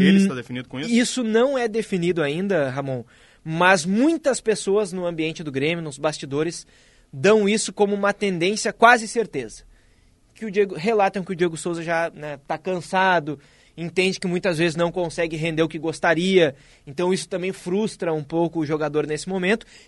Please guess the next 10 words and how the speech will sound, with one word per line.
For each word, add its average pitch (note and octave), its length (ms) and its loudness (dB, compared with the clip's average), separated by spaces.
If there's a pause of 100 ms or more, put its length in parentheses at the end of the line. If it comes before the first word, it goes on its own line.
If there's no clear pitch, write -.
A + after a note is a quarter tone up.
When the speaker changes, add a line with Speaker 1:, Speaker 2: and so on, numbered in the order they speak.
Speaker 2:
e A3+ 160 2
ele C#4 320 8
também G#3 360 0
entende G3+ 420 -4
que D3+ 300 -6 (520)
não A3+ 340 6
precisa A#3+ 600 4
esticar G3 440 0
tanto, G3 520 0 (800)
eh, B2 180 -4